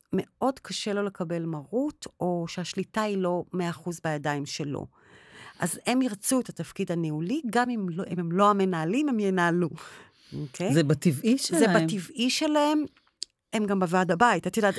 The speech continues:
Speaker 1: זה
Speaker 2: כן, הם
Speaker 1: בטבעי.
Speaker 2: מנהלים פרויקטים
Speaker 1: כן.
Speaker 2: באופן טבעי, כן, אני רואה את זה ממש
Speaker 1: כן.
Speaker 2: מ-, מסביבי, במשפחה
Speaker 1: כן.
Speaker 2: שלי אפילו, ש-,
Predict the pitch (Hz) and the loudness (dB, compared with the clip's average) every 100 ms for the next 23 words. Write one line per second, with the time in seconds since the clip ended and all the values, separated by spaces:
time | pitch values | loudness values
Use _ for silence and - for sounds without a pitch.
0 | - 208 208 208 196 190 190 175 175 180 | -2 2 6 8 8 8 8 8 6 6
1 | 247 247 240 247 254 214 208 175 202 - | 6 6 6 4 4 6 6 6 4 2
2 | 190 180 190 226 190 180 170 185 202 180 | 4 4 4 4 6 4 4 4 4 2
3 | 165 156 160 170 - 175 151 151 - 147 | 2 4 4 2 0 0 2 0 0 -2
4 | 143 175 185 156 143 - 151 175 - 196 | 0 2 2 0 -2 -4 0 0 0 0
5 | 190 185 196 202 208 - | 0 -2 -2 -2 -2 -4